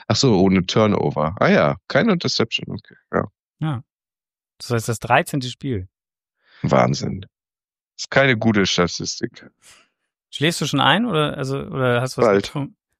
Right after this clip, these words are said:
Speaker 2: Also du lallst so, hab ich das Gefühl.
Speaker 1: Ach so, nee, ich bin einfach nur müde und lieg schon im Bett.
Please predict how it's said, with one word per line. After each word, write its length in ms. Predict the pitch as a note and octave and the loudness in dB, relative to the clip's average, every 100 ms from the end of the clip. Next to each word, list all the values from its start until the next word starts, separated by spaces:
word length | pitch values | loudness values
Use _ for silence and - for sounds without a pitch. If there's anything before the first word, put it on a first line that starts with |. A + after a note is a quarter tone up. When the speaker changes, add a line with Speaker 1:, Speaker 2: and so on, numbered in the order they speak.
| _ | _
Speaker 2:
Also 240 | C#3 C3 | -2 -2
du 80 | A#2 | 0
lallst 520 | A#2 A#2+ C#3 D3 - | 2 4 4 0 -4
so, 200 | G2+ F#2 | -8 -8
hab 80 | G2 | -8
ich 80 | G#2+ | -12
das 160 | - - | -20 -20
Gefühl. 360 | A#2 - G2+ - | -10 -8 -6 -2
Speaker 1:
Ach 100 | A2 | 0
so, 240 | - F#2 | 2 2
nee, 160 | F2 F2 | 4 2
ich 260 | E2+ - - | 0 -2 -2
bin 220 | G2 F2+ | -2 0
einfach 240 | F2 F#2+ | 0 2
nur 140 | F#2+ F#2 | 2 2
müde 280 | F#2+ F#2+ | 2 2
und 160 | F2+ E2+ | 2 0
lieg 120 | F2+ | -6
schon 180 | - F2 | -4 -2
im 100 | F2 | 0
Bett. 240 | D#2+ - | 0 -2